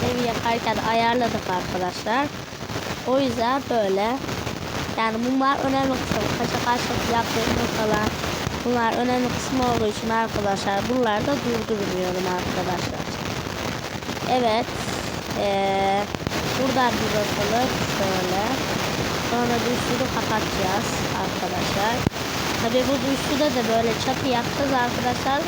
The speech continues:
Ama bunun çatısı ya piramit olsun, evet. Şöyle yanlak dediydim de öyle olmaz. Şurada cam ya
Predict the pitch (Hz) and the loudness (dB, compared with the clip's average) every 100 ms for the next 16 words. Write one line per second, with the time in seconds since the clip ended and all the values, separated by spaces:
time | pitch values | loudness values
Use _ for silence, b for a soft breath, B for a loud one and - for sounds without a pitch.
0 | - 254 254 254 233 226 247 254 262 226 | 0 0 2 2 2 0 0 0 0 0
1 | - 247 - 254 262 262 269 269 269 269 | 0 0 0 -2 -2 0 0 2 2 0
2 | - - - - - - - - 202 - | -2 -2 -2 -2 -2 -2 -2 -2 -2 0
3 | 285 254 208 202 208 - 226 208 190 - | 2 0 0 -2 -2 0 0 0 0 -2
4 | - - - 220 208 202 208 233 269 233 | -4 -2 0 2 2 2 2 4 4 2
5 | 269 277 - - 262 247 285 262 294 233 | 2 2 2 -2 0 0 0 0 0 2
6 | 220 220 247 254 240 226 - - - - | 2 2 2 2 0 0 -4 -4 -2 2
7 | 254 240 226 214 - - 254 233 226 285 | 2 2 2 2 0 0 2 2 4 4
8 | 330 269 214 | 4 2 2